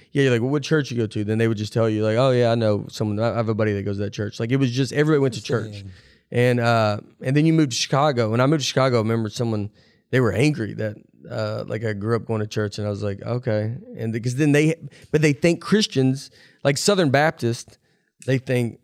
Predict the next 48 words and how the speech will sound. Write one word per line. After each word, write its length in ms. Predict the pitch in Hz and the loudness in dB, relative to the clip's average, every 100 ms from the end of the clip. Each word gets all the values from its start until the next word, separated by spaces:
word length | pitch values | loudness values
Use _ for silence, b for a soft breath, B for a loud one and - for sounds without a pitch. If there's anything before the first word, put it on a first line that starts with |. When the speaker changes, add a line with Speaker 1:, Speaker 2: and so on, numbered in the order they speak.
| - | -4
Speaker 1:
"Oh, 280 | 135 135 | 0 0
this 260 | 104 120 - | 0 -2 -4
is 160 | 113 - | -8 -2
crazy 240 | 143 127 | -2 0
thing." 120 | 156 | 2
You're 80 | 127 | 2
like, 120 | 117 | 2
"Dude, 160 | 127 180 | 2 0
it's 140 | 180 | 0
just 260 | - 208 - | -4 -6 -4
a 80 | 165 | -4
regular 480 | 120 131 147 131 110 | 0 0 2 0 -2
church. 520 | - 139 123 - - | -2 -2 -2 -6 -10
Like, 180 | 113 117 | -10 -4
we 80 | |
weren't," 300 | 127 131 139 - b b - | -2 0 -2 -4 b b -4
but 120 | 120 - - - 123 127 | -4 -4 -16 -20 -16 -4
to 140 | 143 | 0
their 120 | 147 120 | 2 2
head, 320 | 147 190 147 | 4 4 4
they're 120 | 135 | 2
like, 120 | 123 | 2
"Y'all 140 | 127 113 | 2 2
are 80 | |
holding 260 | 104 143 123 | 2 2 2
snakes. 720 | 101 - 127 135 135 - - | -2 -2 2 2 2 -4 -8
You're, 160 | 117 123 | -4 0
like, 240 | 123 113 | 0 0
doing 180 | 131 139 | 0 2
all 120 | 131 | 2
this 140 | 127 - | 0 0
kind 140 | 143 | -2
of 60 | 127 | -2
stuff." 360 | - 139 139 | 0 0 0
And 100 | 127 | -2
you're 120 | 127 | 0
like, 200 | 120 110 - b b b - | 0 -2 -6 b b b -4
"We're 80 | |
not 160 | 180 175 | -2 0
doing 220 | 151 175 | 2 2
any 260 | 147 226 285 | 2 0 0
of 100 | 117 | -2
this 160 | 107 | -4
stuff." 360 | - 110 110 - _ | -6 -6 -6 -10 _
Like, 120 | 123 | -4
I 60 | 131 | 0
Speaker 2:
Right. 40 | 156 | 0
Speaker 1:
don't, 260 | 185 - | 0 -4